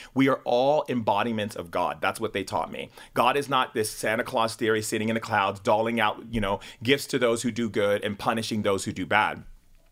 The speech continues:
God is that little child inside of you who is the creator. All it does is knows how to create. So every time you open your mouth or every time you think, it's creating. And so what we as human beings have to learn is that mindfulness isn't just sitting in an Om meditational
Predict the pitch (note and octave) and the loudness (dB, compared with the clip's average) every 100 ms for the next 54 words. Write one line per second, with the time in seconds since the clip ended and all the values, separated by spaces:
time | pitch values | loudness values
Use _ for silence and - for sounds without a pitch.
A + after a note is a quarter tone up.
0 | - B2+ B2 C#3+ B2+ A2 A2 G#2+ G2+ A#2+ | -18 0 4 4 2 0 -2 -2 0 0
1 | C3+ - B2 A2+ G#2+ G2+ G#2+ G#2+ A#2 A2 | 0 0 0 0 -2 -2 0 0 -2 -6
2 | E2+ - - - - - - C3 G#2 A#2 | -6 -8 -12 -20 -20 -8 0 2 2 -4
3 | - A2+ G#2+ A#2 - - A#2+ D3 C#3+ C3+ | -4 0 0 0 -2 2 2 2 0 0
4 | G#2+ F#2 A2 G#2+ G2 F#2 - G2 E2+ - | 0 -2 -2 0 0 -2 -6 -2 -2 -4
5 | - - A#2 C3 F3 C#3 A#2+ B2+ B2+ E3 | -16 -4 -2 0 0 0 0 2 2 0
6 | F#3 C#3+ A#2+ - F#2 G#2 C#3 C3 E3 - | 0 2 2 0 -4 -4 -2 -2 -4 0
7 | G#3+ C3+ A#2+ - - - - - - A#2 | 0 0 -6 -14 -18 -8 -6 -4 -2 0
8 | A2+ - - _ - - - B2 D3+ A#2+ | 0 -2 -8 _ -20 -8 -2 0 2 2
9 | A2+ G#2 G#2+ C#3 G#3 G3 - B2 A2+ C3+ | 2 0 0 0 0 -2 -2 -2 -2 -2
10 | G#2+ B2+ D3 C#3+ B2 - G#2 G#2 G3 A#2+ | 0 0 -2 -2 -4 -2 -2 2 2 2
11 | G2 G#2 - A#2 G#2+ - A2 - A2 B2 | -2 -4 0 2 0 -4 -4 -2 2 2
12 | A3+ B3+ C3 G#2+ G2 - A#2+ A#2 A2 - | 2 -2 -2 -2 -2 -4 -4 -2 -2 -4
13 | - - D3 C3+ A#2 G#2+ A2 G#2+ G#2 C3+ | -6 -2 -2 -4 -6 -4 -2 -2 0 0
14 | C#3 A#2+ A2 G#2 B2+ C#3+ C#3 G2 F#2 | 0 0 0 0 -2 -2 -2 -2 -4